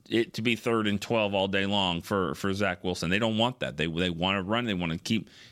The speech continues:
keep him off balance. They wanna probably throw some screens. Watch, watch for that. Watch for the, the screens. Dalvin Cook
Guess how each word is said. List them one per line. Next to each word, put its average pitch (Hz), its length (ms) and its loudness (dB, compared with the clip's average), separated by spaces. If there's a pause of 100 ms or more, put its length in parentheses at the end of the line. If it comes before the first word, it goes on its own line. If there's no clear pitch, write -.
keep 110 200 0
him 95 100 2
off 87 180 0
balance. 110 360 0
They 95 100 -2
wanna 90 220 0
probably 92 240 -2
throw 92 160 0
some 90 180 -4
screens. 127 480 -2
Watch, 123 380 0 (260)
watch 135 260 4
for 147 120 -2
that. 87 280 2
Watch 127 240 2
for 160 160 -4
the, 131 200 2
the 110 160 0
screens. 120 420 0
Dalvin 104 340 0
Cook 143 300 -2